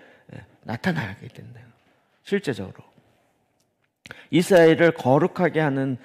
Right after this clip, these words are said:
어, 여호와인 줄을 열국이 알리라. 모든 나라가 이것을 알게 되어지는 실제 나타나는 그 일까지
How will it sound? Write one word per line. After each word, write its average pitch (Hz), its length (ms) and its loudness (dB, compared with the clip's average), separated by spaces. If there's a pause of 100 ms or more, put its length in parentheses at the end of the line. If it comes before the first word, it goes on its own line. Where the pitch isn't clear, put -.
(360)
어, 107 180 -12
여호와인 175 560 4
줄을 127 400 -4 (300)
열국이 180 880 2
알리라. - 760 -14 (1200)
모든 262 580 4
나라가 127 560 -2
이것을 147 280 -4
알게 147 420 -2
되어지는 127 640 -6 (220)
실제 277 480 -2
나타나는 151 680 -6
그 143 140 -6
일까지 135 560 -4